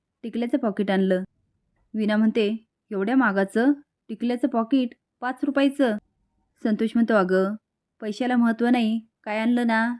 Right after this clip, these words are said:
त्याला महत्त्व आहे." ती म्हणते, हो का? मग जयंतने गिफ्ट आणले तेव्हा नव्हतं का? जयंत आणि जान्हवी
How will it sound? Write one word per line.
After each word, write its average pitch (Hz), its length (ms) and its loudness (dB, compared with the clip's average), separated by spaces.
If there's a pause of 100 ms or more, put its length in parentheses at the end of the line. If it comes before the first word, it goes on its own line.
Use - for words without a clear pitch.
(140)
त्याला 254 180 -2
महत्त्व 226 340 2
आहे." 180 140 4 (420)
ती 240 40 -2
म्हणते, 220 160 0
हो 226 200 2
का? 233 340 0 (800)
मग 226 120 -4
जयंतने 214 460 0
गिफ्ट 208 280 0
आणले 226 360 0 (420)
तेव्हा 254 160 -2
नव्हतं 311 240 4
का? 202 240 0 (760)
जयंत 202 240 -4
आणि 214 220 2
जान्हवी 202 400 0